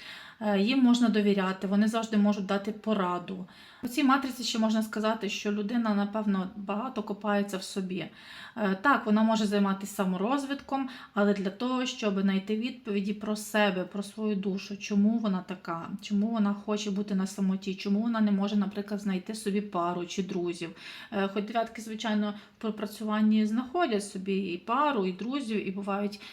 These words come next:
вірними, стабільними, і спокійно живуть своє життя. Ну, вісімнадцятки і дев'ятки завжди роблять свою справу. Все-таки в цієї людини, людини дуже багато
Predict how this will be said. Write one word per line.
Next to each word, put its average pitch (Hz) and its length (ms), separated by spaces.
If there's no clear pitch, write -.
вірними, 214 440
стабільними, 208 600
і 202 40
спокійно 226 560
живуть 208 360
своє 202 240
життя. 196 440
Ну, 240 340
вісімнадцятки 220 840
і - 20
дев'ятки 220 540
завжди 220 320
роблять 202 360
свою 214 240
справу. 180 520
Все-таки - 360
в 202 40
цієї 202 300
людини, 226 460
людини 220 400
дуже 214 280
багато 196 880